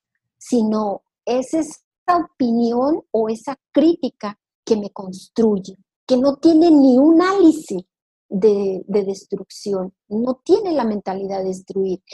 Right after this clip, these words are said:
Entonces, ¿por qué no yo, con humildad, voltear y agradecer a Andrea y decirle, "Gracias, Andrea,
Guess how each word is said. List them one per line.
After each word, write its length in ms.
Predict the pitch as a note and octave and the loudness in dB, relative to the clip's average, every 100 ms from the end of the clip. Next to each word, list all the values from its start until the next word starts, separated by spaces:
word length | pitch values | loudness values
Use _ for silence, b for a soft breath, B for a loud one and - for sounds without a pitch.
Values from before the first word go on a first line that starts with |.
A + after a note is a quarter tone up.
| B - | B 2
Entonces, 640 | C4 B3 D#4+ E4 F4 - - | 2 4 0 0 -2 -4 -8
¿por 300 | D4+ - - | -6 -6 -4
qué 140 | - G4+ G#4 | -2 2 2
no 300 | G4+ D#4 A#3 | 4 4 2
yo, 360 | A#3 D#4+ C#4 G#3+ | 0 4 4 4
con 160 | B3 B3 | 0 4
humildad, 720 | C4 C4 B3+ A3+ D#4 D#4+ G#3+ B B - | 4 4 4 2 0 0 -4 B B -2
voltear 680 | A3 B3 A#3+ D#4 D#4 D#4+ D4+ | 0 0 -2 -2 -2 -2 -2
y 100 | A#3 | -2
agradecer 640 | A3 A3 A3 A3 C#4 C#4 | -4 -6 -6 -8 -8 -6
a 120 | C4 | -4
Andrea 520 | A#3+ A#3 C4 D#4+ C4+ | -4 -2 -2 -2 -6
y 60 | G#3 | -4
decirle, 580 | A3+ - C#4 B3+ A3 A3 | -6 -4 -6 -2 -4 -4
"Gracias, 480 | C4+ F4+ F#4+ D4 A3 | -6 -6 -8 -10 -10
Andrea, 600 | G#3 G3+ G#3 G3+ F#3+ | -8 -6 -4 -4 -8